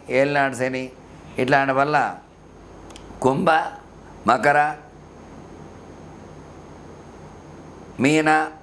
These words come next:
మేషరాశుల వారు చిన్న చిన్న ఇబ్బందులు పడుతూ ఉంటారు. అట్లాగే రాహు చూసుకున్నట్లయితే కుంభ సంచారం చేస్తున్నాడు. మరి కొన్ని రాశుల వారికి రాహు అంటే అధిష్టాన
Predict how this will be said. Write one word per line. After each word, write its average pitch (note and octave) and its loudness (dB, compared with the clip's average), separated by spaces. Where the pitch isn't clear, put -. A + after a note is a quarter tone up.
మేషరాశుల C3+ 0
వారు C3+ -2
చిన్న D#3+ 0
చిన్న E3 -2
ఇబ్బందులు C#3+ 0
పడుతూ A#2 2
ఉంటారు. A#2 2
అట్లాగే F3+ 4
రాహు F3+ 4
చూసుకున్నట్లయితే D#3+ 0
కుంభ F3+ 2
సంచారం D3 0
చేస్తున్నాడు. A#2 -6
మరి D#3 4
కొన్ని E3+ 4
రాశుల E3+ 2
వారికి E3 -2
రాహు D#3+ 4
అంటే E3 -4
అధిష్టాన D3 2